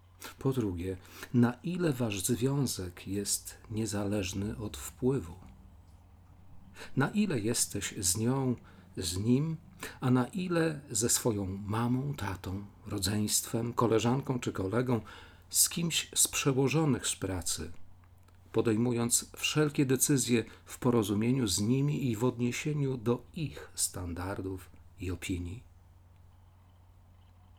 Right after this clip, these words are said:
Po trzecie, w jakich okolicznościach się poznaliście? Jako kto wchodziłaś, wchodziłeś w związek? Jaki był poziom twojej dojrzałości emocjonalnej?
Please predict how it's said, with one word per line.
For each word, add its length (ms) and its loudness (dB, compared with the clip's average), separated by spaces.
Po 120 -4
trzecie, 560 -4
w 100 -4
jakich 360 -2
okolicznościach 880 -2
się 120 -4
poznaliście? 840 -6
Jako 280 2
kto 440 0
wchodziłaś, 680 2
wchodziłeś 880 -2
w 140 -4
związek? 760 -4
Jaki 340 -2
był 160 2
poziom 420 0
twojej 440 2
dojrzałości 680 0
emocjonalnej? 920 -2